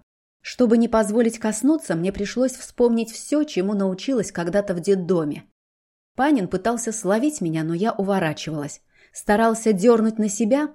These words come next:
но я отталкивала его наглые руки, будто и не дремала до этого все четыре пары.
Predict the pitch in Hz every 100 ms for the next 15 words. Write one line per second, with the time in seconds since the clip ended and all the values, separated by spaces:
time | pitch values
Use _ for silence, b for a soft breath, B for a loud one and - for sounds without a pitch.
0 | - 180 190 208 208 - 277 262 170 170
1 | 165 180 190 208 202 208 220 202 190 269
2 | 277 b b 190 247 - 262 269 254 285
3 | 202 151 151 160 180 175 160 151 - 247
4 | - - 185 190 - 185 -